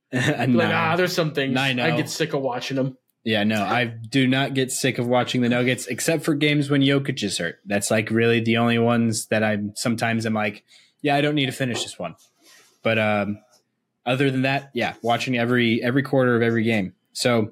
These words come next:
Speaker 1: uh, that'll be a
Speaker 2: Average
Speaker 1: ten for me.
Speaker 2: Joe, I, so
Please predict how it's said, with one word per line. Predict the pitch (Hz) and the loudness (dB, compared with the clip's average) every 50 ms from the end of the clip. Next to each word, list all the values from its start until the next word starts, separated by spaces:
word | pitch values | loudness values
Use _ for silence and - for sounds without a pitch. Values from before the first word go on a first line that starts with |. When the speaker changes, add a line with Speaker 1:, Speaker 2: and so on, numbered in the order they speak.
| _ _ _ _ _ _ _ - | _ _ _ _ _ _ _ -4
Speaker 1:
uh, | 120 120 110 | -2 0 0
that'll | 117 131 135 131 | 2 2 2 2
be | 190 | 2
a | 226 | 2
Speaker 2:
Average | 247 262 262 | 0 0 0
Speaker 1:
ten | - 143 147 139 | 2 2 0 0
for | 135 165 | 2 2
me. | 170 | 2
Speaker 2:
Joe, | 170 170 180 208 220 247 269 262 - - _ _ _ _ - | 4 4 4 4 4 2 0 -2 -6 -12 _ _ _ _ -14
I, | 147 156 175 - - - 214 | -12 -12 -12 -12 -8 -2 -2
so | 202 - 247 214 - - - | 0 2 2 0 0 -2 -10